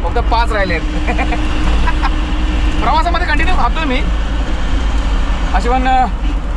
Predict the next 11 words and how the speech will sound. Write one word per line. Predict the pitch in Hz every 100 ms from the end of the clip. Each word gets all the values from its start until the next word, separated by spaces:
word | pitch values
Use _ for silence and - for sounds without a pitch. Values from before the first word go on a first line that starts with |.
| - 277
उपाशी | - 254 269
नाही | 269
राहिले. | 233 202 214
पण | - - -
मी | 226 240 240 - - - - -
हा | 180
तिसरा | 180 - 254
पेरू | - 247
आजचा | 214 - 233 220 - - - - - - - - - - - 170
रनिंगमध्ये | 175 226 220 196
खातोय. | 165 -